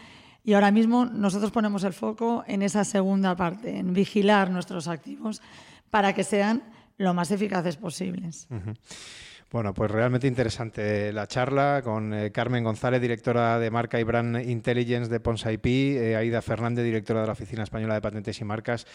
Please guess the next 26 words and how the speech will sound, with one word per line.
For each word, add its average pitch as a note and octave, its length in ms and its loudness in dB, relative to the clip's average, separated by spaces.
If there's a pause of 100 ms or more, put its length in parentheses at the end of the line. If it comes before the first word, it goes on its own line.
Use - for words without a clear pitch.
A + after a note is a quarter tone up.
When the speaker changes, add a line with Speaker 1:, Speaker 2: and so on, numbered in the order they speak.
(400)
Speaker 2:
y, G2 420 -4
como G2 240 -4
no, G2 80 -4
de G#2 140 -2
Christophe G2+ 680 -4
Steck, A2+ 380 -6
eh, A2 240 0
director G#2 400 -2
de G#2+ 260 2
Public B2 440 0
Policy B2 500 0
de G#2 300 -4
Spain, G#2+ 560 -6
bueno, G#2+ 160 -2
España A2 260 -4
y G#2 60 -4
Portugal, A2 580 -2
eh, G2+ 220 -8
de, F#2+ 280 -6
de F#2 120 -8
Amazon. F#2 360 -8
Muchísimas G#2+ 380 -6
gracias G2+ 300 -6
a - 20 -6
los G2+ 160 -6
tres. C3 340 0